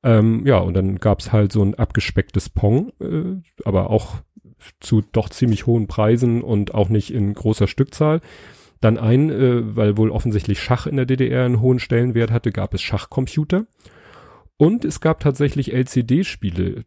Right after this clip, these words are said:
Das werden auch nur die Älteren sich erinnern. Das waren so kleine, rechteckige, flache Gehäuse mit einem Bildschirm drinne, der wie so eine alte, ähm, L-, ja, Quarzuhr quasi nur so einen grauen Hintergrund und dann so schwarze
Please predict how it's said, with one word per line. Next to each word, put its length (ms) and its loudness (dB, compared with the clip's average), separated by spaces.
Das 680 -12
werden 240 0
auch 160 -2
nur 100 0
die 120 2
Älteren 340 4
sich 160 -2
erinnern. 220 0
Das 160 0
waren 160 0
so 80 0
kleine, 720 0
rechteckige, 580 -2
flache 1040 -2
Gehäuse 640 2
mit 240 -2
einem 180 -2
Bildschirm 540 2
drinne, 260 0
der 340 -2
wie 100 -2
so 100 -2
eine 240 2
alte, 640 2
ähm, 400 -2
L-, 140 0
ja, 260 0
Quarzuhr 920 0
quasi 400 2
nur 160 2
so 60 2
einen 80 0
grauen 340 2
Hintergrund 720 2
und 180 -4
dann 120 0
so 280 -2
schwarze 760 0